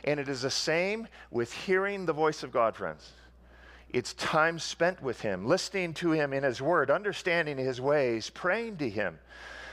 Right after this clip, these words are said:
We need to learn to recognize the Lord's voice. Because here's the thing. The time for learning to recognize God's voice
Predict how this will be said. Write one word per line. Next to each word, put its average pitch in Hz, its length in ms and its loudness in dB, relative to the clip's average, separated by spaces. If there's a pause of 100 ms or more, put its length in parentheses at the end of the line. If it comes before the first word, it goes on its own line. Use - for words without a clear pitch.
(1160)
We 139 120 4
need 170 160 4
to 170 80 6
learn 190 240 4
to 185 60 4
recognize 104 800 0 (220)
the 107 80 2
Lord's 107 300 2
voice. 87 400 -2 (1300)
Because 135 240 4
here's 180 220 4
the 165 100 4
thing. 131 260 4 (1600)
The 139 100 4
time 214 420 2
for 170 240 2
learning 196 340 4
to 180 40 0
recognize 175 500 2
God's 160 280 2
voice 175 500 0